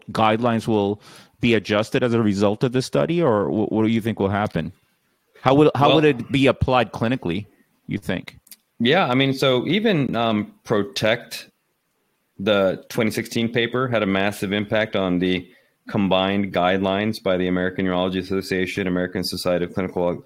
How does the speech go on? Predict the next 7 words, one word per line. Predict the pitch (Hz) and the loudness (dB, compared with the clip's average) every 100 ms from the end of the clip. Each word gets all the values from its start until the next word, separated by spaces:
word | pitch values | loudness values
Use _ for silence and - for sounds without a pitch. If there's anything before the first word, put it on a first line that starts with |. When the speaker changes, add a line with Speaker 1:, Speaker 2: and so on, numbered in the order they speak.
| - | -8
Speaker 2:
Oncology, | 90 - 87 92 92 95 - | -6 -2 -2 -2 -2 -2 -4
and | 87 90 85 _ _ _ _ _ _ - | -4 -4 -6 _ _ _ _ _ _ -4
American | 98 98 98 | -2 -2 -4
Society | 90 98 90 95 92 95 92 | -4 -4 -4 -2 0 0 0
of | 90 85 80 | 0 0 -2
Radiation | 90 87 90 - | -2 0 -2 -4
Oncology, | 87 85 90 90 87 98 | -4 -2 0 0 -2 -4